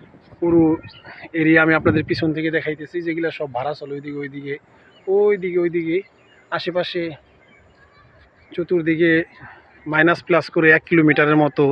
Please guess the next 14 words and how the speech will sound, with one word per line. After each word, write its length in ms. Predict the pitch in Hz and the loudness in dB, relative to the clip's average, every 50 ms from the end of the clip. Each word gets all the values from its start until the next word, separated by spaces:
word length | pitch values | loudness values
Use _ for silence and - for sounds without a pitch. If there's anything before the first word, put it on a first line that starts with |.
| 151 _ _ _ _ - _ - _ _ _ _ - | -2 _ _ _ _ -20 _ -20 _ _ _ _ -6
এগুলো 200 | 147 139 147 147 | -4 0 0 0
সব 180 | 135 - 151 139 | 0 -2 -4 0
বাসা 220 | 131 151 143 - 147 | 2 0 2 2 0
ভাড়া 180 | 143 151 151 147 | -2 -2 -2 -4
চলে। 160 | - 170 151 156 | -4 -4 -4 -4
এটা 140 | 156 156 - | -4 -4 -2
শিল্পনগরী 480 | - 180 170 175 165 165 151 147 143 147 | -2 -2 0 2 2 2 2 2 2 2
এলাকা। 320 | 139 135 127 120 - 127 151 190 - _ - - - - - - - - - - _ - - _ - | 2 2 0 -2 -4 -8 -8 -10 -14 _ -20 -20 -20 -20 -20 -20 -20 -20 -20 -20 _ -20 -20 _ -14
এই 80 | 143 | -10
যে 80 | 143 143 | -8 -4
দেখেন 260 | 139 143 139 - 147 147 | -2 -2 -2 0 -2 0
বন্ধুরা, 320 | 147 147 143 143 135 139 170 185 _ _ _ _ _ _ _ _ _ _ - - - - _ _ - - _ _ _ _ _ _ - _ _ _ _ - | 0 0 0 0 -2 -4 -6 -8 _ _ _ _ _ _ _ _ _ _ -20 -20 -20 -20 _ _ -20 -20 _ _ _ _ _ _ -20 _ _ _ _ -20
এটা 180 | 165 139 170 160 160 - _ _ - | -20 -18 -16 -16 -18 -20 _ _ -20
শিল্পনগরী 640 | - - - 185 180 180 190 175 170 165 160 156 | -18 -8 -6 -6 -4 -2 0 0 2 2 2 2